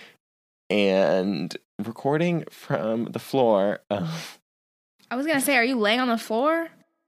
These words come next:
Speaker 1: I am laying on the floor of the
Speaker 2: That doesn't look comfortable.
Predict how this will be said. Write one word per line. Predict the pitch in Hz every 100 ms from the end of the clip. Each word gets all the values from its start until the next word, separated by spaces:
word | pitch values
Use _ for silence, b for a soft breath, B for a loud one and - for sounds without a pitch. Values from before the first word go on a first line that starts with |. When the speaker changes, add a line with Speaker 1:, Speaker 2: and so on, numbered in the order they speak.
| _ _ 113
Speaker 1:
I | 117 -
am | 101 98 98 95
laying | 92 101
on | 110
the | -
floor | - 95 90 82 - - _ _
of | 87 -
the | 85
Speaker 2:
That | 220
doesn't | 254 226 208
look | 180
comfortable. | 220 208 196 185 180 196